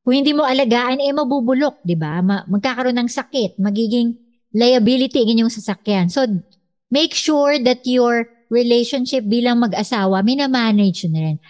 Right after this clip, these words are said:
At talagang well-maintained. Be excited. Hindi naman kailangan maging expensive, di ba, mahal?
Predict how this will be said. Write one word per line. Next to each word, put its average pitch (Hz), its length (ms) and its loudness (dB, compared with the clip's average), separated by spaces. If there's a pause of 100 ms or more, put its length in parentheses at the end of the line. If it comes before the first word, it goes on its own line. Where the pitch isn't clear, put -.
(200)
At 247 160 -8
talagang 262 380 2
well-maintained. 196 720 2
Be 339 120 2
excited. 311 460 -2
Hindi 269 240 0
naman 339 220 -4
kailangan 320 340 0
maging 302 240 0
expensive, 294 540 0
di 254 80 2
ba, 269 160 2
mahal? 247 560 0